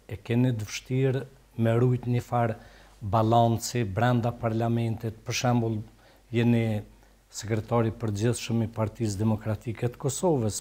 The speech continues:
po në kohën kur jeni në seancat e parlamentit, a e leni,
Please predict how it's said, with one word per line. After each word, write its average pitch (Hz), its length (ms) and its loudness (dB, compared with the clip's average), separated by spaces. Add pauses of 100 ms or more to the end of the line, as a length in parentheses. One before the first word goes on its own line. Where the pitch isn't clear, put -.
po 123 160 0 (320)
në 113 160 -2
kohën 139 340 2
kur 123 140 0
jeni 135 320 2
në 113 80 -2
seancat 123 640 -2
e - 40 -12
parlamentit, 120 760 0 (680)
a 110 140 4
e 107 80 4
leni, 131 340 4